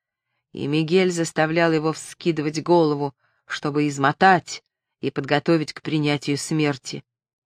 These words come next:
Бык истекал кровью и слишком быстро терял силы.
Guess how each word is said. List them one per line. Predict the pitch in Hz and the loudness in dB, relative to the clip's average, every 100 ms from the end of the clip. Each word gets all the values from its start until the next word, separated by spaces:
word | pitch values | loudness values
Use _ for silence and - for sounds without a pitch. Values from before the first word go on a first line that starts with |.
| _ _ _ _ - | _ _ _ _ -12
Бык | 143 139 185 165 | -4 2 2 2
истекал | 151 - 143 - 143 131 | -6 -4 -6 0 0 0
кровью | - 151 202 220 190 190 196 _ _ _ _ _ - | -2 4 4 4 0 -6 -8 _ _ _ _ _ -10
и | 147 | -8
слишком | - 196 208 - 135 131 | 0 2 2 0 -4 -2
быстро | 175 247 - - 190 | 2 2 2 -4 -6
терял | - 160 143 151 | -4 -2 0 0
силы. | 151 - 151 147 131 | -2 -2 0 2 0